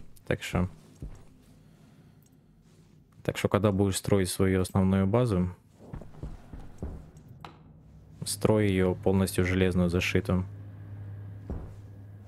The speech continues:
Ну, в любом случае ты будешь это делать. Когда здесь потренируешься, посмотришь, может, вместе со мной ты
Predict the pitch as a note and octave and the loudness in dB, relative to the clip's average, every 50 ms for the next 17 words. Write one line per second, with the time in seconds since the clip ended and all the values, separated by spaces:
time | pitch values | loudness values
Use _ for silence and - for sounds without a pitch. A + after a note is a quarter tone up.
0 | - - - - - - - - - - - - - - - - - - - - | -20 -20 -20 -20 -20 -20 -20 -20 -20 -20 -20 -20 -20 -20 -20 -20 -18 -18 -18 -16
1 | - - - - D#3+ E3 D3 B2 A2+ F#2+ F2+ F#2+ F#2 F2 - - F2+ F2 - - | -18 -14 -2 2 4 6 6 6 6 4 4 4 2 2 2 0 0 0 0 0
2 | - - F2+ E2+ E2+ F2 E2+ - - F2 F2 - F#2 F#2+ A2+ C3+ C3+ G2+ F2 - | 0 0 0 2 2 0 2 2 0 0 2 2 2 2 4 2 2 2 0 0
3 | - - - - - - - - - - - - - - - - - - - - | -4 -10 -16 -18 -18 -18 -18 -18 -18 -18 -18 -18 -18 -18 -18 -18 -14 -14 -12 -12
4 | - - - - - - F#2 F#2 F#2 F2+ F2+ F2+ E2+ G2 G#2 G2 - F#2+ F#2+ F#2+ | -12 -12 -14 -4 -2 0 2 4 4 4 4 2 2 2 2 2 4 4 4 4
5 | F#2+ G#2+ B2+ C3 A2 F#2+ - - E2+ E2 E2 F2+ G2+ - F#2+ - F#2+ G#2 G#2+ G2 | 4 4 4 2 2 0 0 0 0 0 0 0 0 0 0 2 4 4 4 4
6 | - - F#2 - - - - - G2 G2 F2+ F#2 F#2 G2+ G2 F#2+ F#2 - - G2 | 4 2 2 2 -2 -2 2 2 4 4 4 2 2 2 2 2 2 2 0 2
7 | - F#2+ F#2+ F#2+ F#2 F2+ F2 F#2+ - - F#2 F2+ F2 | 2 2 2 4 2 2 0 0 0 2 2 2 2